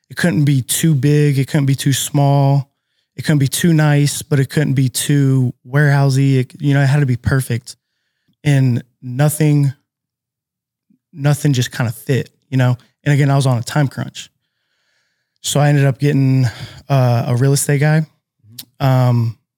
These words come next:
Speaker 1: I asked my lawyer one day that I had through the bars, and then he had a friend. Uh,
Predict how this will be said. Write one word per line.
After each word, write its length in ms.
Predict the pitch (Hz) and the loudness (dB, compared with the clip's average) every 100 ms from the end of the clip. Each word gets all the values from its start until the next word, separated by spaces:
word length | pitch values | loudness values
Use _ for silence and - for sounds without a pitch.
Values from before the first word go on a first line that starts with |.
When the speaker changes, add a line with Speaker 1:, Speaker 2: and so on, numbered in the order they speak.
| _ 143 | _ -2
Speaker 1:
I 60 | |
asked 180 | 143 - | -2 0
my 80 | 131 | -2
lawyer 400 | 123 131 135 135 | 0 2 2 2
one 160 | 135 135 | 2 2
day 360 | 135 135 135 _ | 2 0 -2 _
that 100 | 135 | -4
I 40 | 123 | 0
had 220 | 127 123 | 0 -2
through 120 | 131 | -2
the 80 | 123 | -2
bars, 420 | 123 123 127 - _ _ _ _ _ _ - | 0 0 -2 -6 _ _ _ _ _ _ -6
and 100 | 131 | -2
then 100 | 123 | -2
he 140 | 113 139 | 0 0
had 120 | 123 | 0
a 40 | |
friend. 480 | 113 127 123 127 127 _ _ _ - | -2 0 0 0 -2 _ _ _ -4
Uh, 320 | 123 117 | 0 0